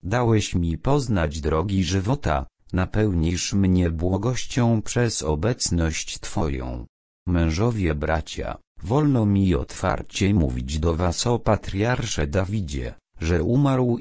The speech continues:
i został pogrzebany, a jego grób jest u nas aż po dzień dzisiejszy.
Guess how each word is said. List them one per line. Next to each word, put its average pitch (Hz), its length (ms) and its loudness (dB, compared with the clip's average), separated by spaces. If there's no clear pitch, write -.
i 107 160 2
został 87 560 0
pogrzebany, 76 920 0
a 87 140 2
jego 85 360 2
grób 120 440 0
jest 123 360 -2
u 117 140 2
nas 78 360 0
aż 156 240 0
po 123 180 0
dzień 95 360 4
dzisiejszy. 90 840 -2